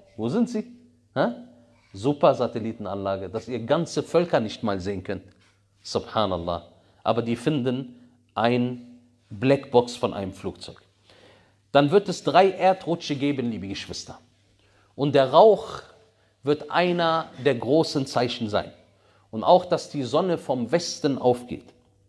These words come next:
Und das Feuer, welches die Menschen zum Versammlungsort treiben wird. Ahlus Sunnah wal Jama'a glauben daran, dass sie vor Allah subhanahu wa ta'ala, ihrem Herrn, stehen werden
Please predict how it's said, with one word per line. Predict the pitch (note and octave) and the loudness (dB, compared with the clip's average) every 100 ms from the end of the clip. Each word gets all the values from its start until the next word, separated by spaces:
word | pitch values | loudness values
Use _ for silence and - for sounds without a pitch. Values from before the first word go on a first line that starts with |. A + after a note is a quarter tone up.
| _ _ - - | _ _ -20 -6
Und | B2+ | 0
das | C3 | 0
Feuer, | - - A3 G3+ F3+ F3 - - _ _ _ | 4 6 8 8 6 2 -8 -20 _ _ _
welches | - D3 - - | 2 2 2 -6
die | - D3+ | -2 2
Menschen | D#3 G3 F#3 - F3 E3 C#3+ | 2 2 0 -2 -2 -2 -8
zum | - D#3 D3 | -6 -4 2
Versammlungsort | D3+ C#3 E3 E3 C#3 B2 A#2+ A#2+ | 2 4 2 0 -2 -2 -2 -2
treiben | - C3 G#2+ F#2 D#2+ | 2 2 2 -4 -8
wird. | D2 - _ _ _ _ _ _ _ _ _ _ | -12 -16 _ _ _ _ _ _ _ _ _ _
Ahlus | - C3+ D3+ C#3+ | 0 2 2 -2
Sunnah | - A#3 G3 D#3 | -2 0 2 2
wal | D3 | 2
Jama'a | C3 C#3+ E3+ D#3+ C3 | 2 2 2 0 0
glauben | D3 F3 E3+ F3+ | 2 4 4 2
daran, | E3+ D#3+ D#3 F3 D#3 - _ _ _ _ _ - | 4 4 2 -4 -6 -14 _ _ _ _ _ -4
dass | C3+ - | -2 -2
sie | D3+ | -4
vor | - E3 | 2 4
Allah | D3 D3+ C#3 D#3 | 4 2 4 4
subhanahu | D3 C#3+ - C#3+ C#3+ C3+ B2+ | 2 -6 -6 0 0 0 -2
wa | B2+ | -2
ta'ala, | B2 B2+ B2 C3 A#2 | 0 0 0 0 -2
ihrem | B2 A#2 A#2 | -4 -6 -4
Herrn, | A2+ B2+ B2 | -4 -4 -4
stehen | - C#3 A#2+ A2 | -4 -2 0 2
werden | A2 G#2 G2+ | 2 2 -6